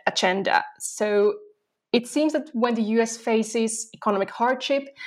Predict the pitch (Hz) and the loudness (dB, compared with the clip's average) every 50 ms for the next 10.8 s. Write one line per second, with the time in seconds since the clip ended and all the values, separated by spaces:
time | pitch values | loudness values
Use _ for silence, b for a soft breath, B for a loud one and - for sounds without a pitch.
0 | B B B B - 220 220 - - 220 214 220 226 220 220 208 208 - - 220 | B B B B -4 -2 -2 -2 -2 0 0 2 2 4 4 2 2 0 -2 -2
1 | 208 208 214 175 - 208 196 202 202 202 196 208 185 202 185 185 160 190 190 185 | -2 -2 -4 -4 -2 -2 0 0 2 2 0 -2 -2 0 0 2 2 0 0 -4
2 | - - - 196 - - 165 - 190 190 214 233 233 - 247 240 240 - - - | -6 -4 -4 -4 -4 -4 -4 -2 0 2 2 2 0 -2 -4 -2 -2 -2 -4 -4
3 | - - - - 247 262 262 254 262 254 247 254 269 262 - - - B B B | -4 -6 -2 0 0 2 2 2 2 0 0 -2 -2 -4 -8 -16 -20 B B B
4 | B B B B B _ - 220 226 208 208 208 214 214 208 208 214 214 208 214 | B B B B B _ 0 2 4 4 4 4 4 4 4 4 4 4 4 2
5 | 208 214 208 220 214 208 202 208 208 208 208 208 208 190 202 208 202 208 208 202 | 0 0 -2 -2 -2 0 2 2 2 2 2 0 0 0 0 2 2 2 2 0
6 | 202 - - 196 190 185 190 - 214 202 208 208 208 202 208 214 208 196 202 202 | -2 -4 -2 -2 -2 -2 -2 -4 -2 0 2 2 2 0 0 0 0 0 0 -2
7 | - 202 - - 214 202 185 180 - - - 233 240 240 240 233 233 - - _ | -4 -4 -2 -2 0 0 0 -2 -4 -2 0 2 2 2 2 0 -4 -6 -12 _
8 | _ _ - - 185 165 175 175 208 185 185 185 190 - - 202 185 175 180 180 | _ _ 0 0 0 0 0 2 2 2 2 2 -2 -6 -2 0 2 2 2 0
9 | 180 - - - - - - 208 208 220 220 220 220 - 220 208 214 214 208 - | -2 -6 -10 -12 -12 -8 -4 -2 0 0 0 -2 0 0 0 0 0 0 -2 -2
10 | 185 202 220 - - - - 185 180 196 226 247 247 240 240 - | 0 0 0 0 -2 -2 -6 -4 -2 0 2 2 2 0 -4 -8